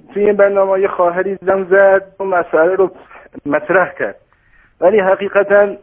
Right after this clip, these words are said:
با مطالعاتی که من داشتم خیلی در تضاد، یعنی آقای عبدالرحمن دمشقی مثلاً،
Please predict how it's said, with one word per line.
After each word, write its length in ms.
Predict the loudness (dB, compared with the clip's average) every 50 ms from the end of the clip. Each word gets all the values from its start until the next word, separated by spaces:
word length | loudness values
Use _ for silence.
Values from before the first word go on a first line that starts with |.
| _ _ _ -6 -4 -4 -2 -4 -4 0 2
با 260 | 4 4 4 2 2 -2
مطالعاتی 580 | -6 -6 -2 -2 0 0 2 2 0 0 -2 -4
که 140 | -4 -2
من 180 | 0 2 2 2
داشتم 500 | 4 2 2 0 0 0 2 2 2 0 -2 -6 -2 0
خیلی 260 | 2 2 2 2 2
در 160 | 0 0 0
تضاد، 440 | 2 0 0 2 2 2 2 0 -2
یعنی 300 | -4 -4 -4 -2 -2 -2
آقای 360 | -2 -2 0 0 0 0 0
عبدالرحمن 540 | 0 -2 -2 -2 -2 -2 -2 -2 -4 -2 -2
دمشقی 500 | -2 -2 -4 -4 -4 -2 0 2 2 2 0 0 -2 -2 -6 _ _ _ _ _ _ _ _ _ _ -4
مثلاً، 640 | -2 0 0 0 0 -2 -2 0 0 0 0 0 -2